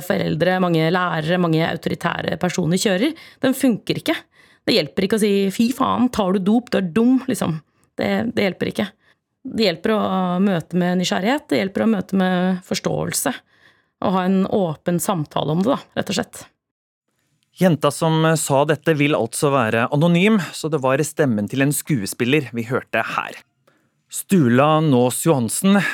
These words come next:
Speaker 2: du er seksjonsleder i veiledningstjenesten Rusinfo.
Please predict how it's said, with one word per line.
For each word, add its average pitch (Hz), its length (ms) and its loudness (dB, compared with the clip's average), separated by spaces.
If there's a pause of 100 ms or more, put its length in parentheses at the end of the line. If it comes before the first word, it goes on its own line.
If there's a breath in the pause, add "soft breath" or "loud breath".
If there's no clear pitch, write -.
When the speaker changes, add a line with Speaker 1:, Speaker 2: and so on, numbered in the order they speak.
(120)
Speaker 2:
du 151 180 0
er 120 380 0
seksjonsleder 123 960 -4
i 139 80 2
veiledningstjenesten 120 1400 -2
Rusinfo. 120 1000 0